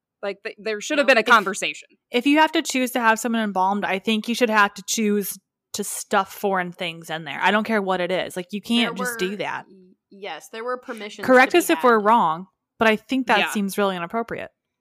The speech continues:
Speaker 1: And I read somewhere else that I think newspaper was common, but it started to not become common back in, like, the nineteen seventies or something. Like,
Speaker 3: Which makes sense.
Speaker 1: Yeah. <laughs> Right?
Speaker 2: Mm,
Speaker 1: It just
Speaker 2: I
Speaker 1: seems
Speaker 2: don't
Speaker 1: so
Speaker 2: like
Speaker 1: weird.
Speaker 2: it.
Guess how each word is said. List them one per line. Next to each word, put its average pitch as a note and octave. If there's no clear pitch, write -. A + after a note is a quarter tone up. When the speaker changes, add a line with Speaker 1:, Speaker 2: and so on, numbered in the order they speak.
Speaker 1:
And A#3
I B3
read C4
somewhere A#3+
else G3
that F#3
I F3+
think F3+
newspaper F#3
was E3
common, A3
but E3
it F#3
started F#3+
to F3
not A#3+
become F#3
common F3
back D#3+
in, G#3
like, F#3
the E3
nineteen E3+
seventies D3+
or C#3+
something. -
Like, F3+
Speaker 3:
Which D#3
makes F3+
sense. -
Speaker 1:
Yeah. F#3
<laughs> -
Right? A#3
Speaker 2:
Mm, G3
Speaker 1:
It A3
just C#4
Speaker 2:
I -
Speaker 1:
seems D4
Speaker 2:
don't -
Speaker 1:
so B3
Speaker 2:
like G#3+
Speaker 1:
weird. B3+
Speaker 2:
it. A#3+